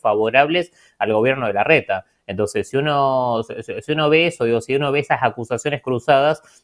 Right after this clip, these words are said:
te tiene que entender también lo-, los límites de Santoro para poder de-, debatir libremente. No puede, no puede discutir los grandes problemas del país, por ejemplo, la deuda pública, no lo puede cuestionar, porque el Frente de Todos, de hecho, no la cuestiona.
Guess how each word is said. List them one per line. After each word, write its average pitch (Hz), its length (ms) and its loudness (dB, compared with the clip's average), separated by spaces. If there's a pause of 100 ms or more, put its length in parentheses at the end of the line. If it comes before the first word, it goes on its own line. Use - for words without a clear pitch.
te 104 160 -2
tiene 147 360 0
que 113 80 -2
entender 110 560 2
también 113 640 -2
lo-, 107 160 -4
los 101 180 -6
límites 120 340 -4
de 104 60 -4
Santoro 104 420 -2
para 98 260 0
poder 110 200 0
de-, 104 300 0
debatir 101 320 -6
libremente. 101 580 -6 (220)
No 147 120 2
puede, 170 260 2
no 156 140 -4
puede 170 200 2
discutir 156 540 0
los 101 160 -4
grandes 135 280 -2
problemas 135 380 -2
del 117 180 -2
país, 175 420 0
por - 140 -10
ejemplo, 113 300 -6
la 101 80 0
deuda 113 260 0
pública, 131 380 -2
no 104 100 -4
lo 104 100 -2
puede 110 200 -2
cuestionar, 147 500 -2
porque 92 200 -10
el 87 40 -16
Frente 110 280 -6
de 95 40 -4
Todos, 131 160 -2
de 101 100 -4
hecho, 98 180 -8
no 135 160 -2
la 135 100 2
cuestiona. 135 540 -2